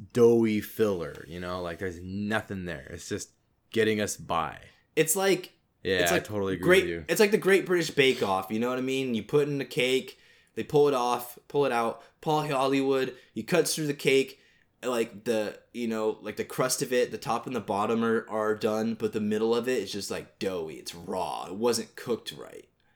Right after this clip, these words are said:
Speaker 2: So
Speaker 1: Ooh, we're talking food.
Speaker 2: Yeah. I'm talking
Speaker 1: I'm
Speaker 2: food,
Speaker 1: interested.
Speaker 2: man.
Speaker 1: I'm interested now. <laughs>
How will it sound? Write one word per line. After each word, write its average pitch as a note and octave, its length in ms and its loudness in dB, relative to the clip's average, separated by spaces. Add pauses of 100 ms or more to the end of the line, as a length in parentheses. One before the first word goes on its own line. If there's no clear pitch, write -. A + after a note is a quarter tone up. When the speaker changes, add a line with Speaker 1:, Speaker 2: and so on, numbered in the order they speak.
(320)
Speaker 2:
So F#2 600 -6 (160)
Speaker 1:
Ooh, G#2+ 440 0 (420)
we're - 80 -20
talking E2+ 260 -8
food. A#2 500 2
Speaker 2:
Yeah. D#2+ 120 -8 (220)
I'm A#2 80 -4
talking D3+ 200 6
Speaker 1:
I'm G#2+ 80 0
Speaker 2:
food, A#2+ 100 0
Speaker 1:
interested. C#3 300 4 (100)
Speaker 2:
man. - 40 -10 (200)
Speaker 1:
I'm C3+ 180 4
interested A#2+ 440 2
now. B2+ 440 6
<laughs> - 60 4